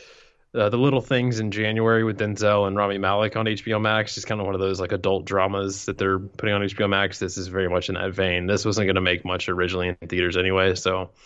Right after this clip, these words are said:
yeah, this is, uh, this is definitely a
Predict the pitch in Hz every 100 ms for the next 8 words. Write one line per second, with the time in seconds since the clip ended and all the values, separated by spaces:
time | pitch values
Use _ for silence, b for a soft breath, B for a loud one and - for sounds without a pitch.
0 | B B B B - 92 95 110 104 117
1 | 120 120 151 156 123 120 117 107 104 95
2 | 92 87